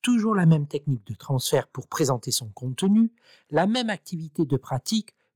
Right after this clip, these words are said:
pour impliquer ses apprenants, et cetera, et cetera. Au bout d'un moment, votre sar va se plaire dans cette situation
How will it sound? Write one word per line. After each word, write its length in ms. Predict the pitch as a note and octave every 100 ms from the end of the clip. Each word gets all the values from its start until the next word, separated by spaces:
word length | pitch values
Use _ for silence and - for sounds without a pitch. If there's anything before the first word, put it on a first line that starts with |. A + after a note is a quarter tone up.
| -
pour 200 | F#3 D3+
impliquer 380 | C#3+ C3+ -
ses 280 | B2 - G#2+
apprenants, 640 | C#3 - - G#3+ A3+ A3 - _ -
et 140 | F3
cetera, 480 | - C#3+ A#2 C#3 D#3+
et 60 | -
cetera. 400 | F3+ - A2 _ _ _ _ - - -
Au 160 | C#3
bout 180 | D3+ C4
d'un 140 | A3 C3
moment, 480 | A#2 G#2+ C#3 G#3+ _ _ _ -
votre 340 | C3 C#3+ -
sar 420 | - - A3+ F3
va 100 | A#2+
se 160 | A#2 -
plaire 400 | C#3+ A3 A3+ E3
dans 100 | B2
cette 300 | - A#2+ -
situation 840 | - A#3 - C#3 G#2+ - D#3 F#3